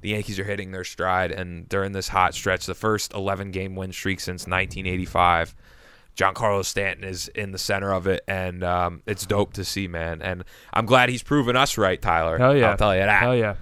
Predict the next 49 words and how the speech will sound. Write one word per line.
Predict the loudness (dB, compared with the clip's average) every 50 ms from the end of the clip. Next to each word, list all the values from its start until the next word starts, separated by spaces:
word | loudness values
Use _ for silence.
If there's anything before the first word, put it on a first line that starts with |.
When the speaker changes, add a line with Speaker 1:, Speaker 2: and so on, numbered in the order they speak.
| -8 -4 -4
Speaker 1:
I'll | -2 2
tell | 2 4 4
you | 4 4
that. | 4 2 0 0 0
But | 0 0 2
who | 2 2
you | 2 2 2
got? | 0 0 0 2
Speaker 2:
Love | 4 2 2 2
to | -2 -6
see | -2 -2 0 0 -2
it. | -2 -2
Team's | 0 0 0 0 2
better | 2 2 4 4 2
when | 0 -2
Stanton's | -4 -4 -4 -4 -4 -4 -6 -6 -2
hot. | 0 0 0 0 -2 -4
I | -8
mean, | -8 -8 -8 -8 -10 -12 -14 -14 -14 -14 -16 -18 -20 -20 -20 -20 -20 -20 -20 -20 -20 _ -8
what | -6 -4 -4 -4 -4
team | -4 -4 -4 -2
wouldn't | -4 -4 -2 0
be? | 0 0 0 -2 -6 -14 -20 -20 -20 -14 -4 0
But, | 2 2 4 4
um, | 4 4 4 4 2 0 -4 -6 -10 -16 -20 -20 -20 -20 _ _ 6
dude, | 8 10 10
I | 10 10
got | 10 8 8 6
Aaron | 6 4 4 4 4
Judge. | 4 6 8 10 10 8 6 2 -10 -12 -12 -8 -2
Um, | 2 4 6 6 6 6 4 2 -2 -6 -8 -8 -2
I | 0 0 0
don't | 0 2 6 8 8 8 6 4 2
think | 0 2 4 6
I've | 4 4 4 0
given | -4 -2 -2 0
him, | 0 0 0 0 -2 -2 -4 -2 0
me | 0 0 0
or | 0 0 0 2
you, | 4 6 6 6 6 6
have | 2 2 2
given | 0 0 0 0
him | 2 2 2
the, | 2 2 0 -2 -4
this | -4 -2 -2 -2
award | -2 -4 -4 -4 -6 -4 -4
in | -4 -6
a | -6
while | -4 -2 0 0 0 0 0 -2 -6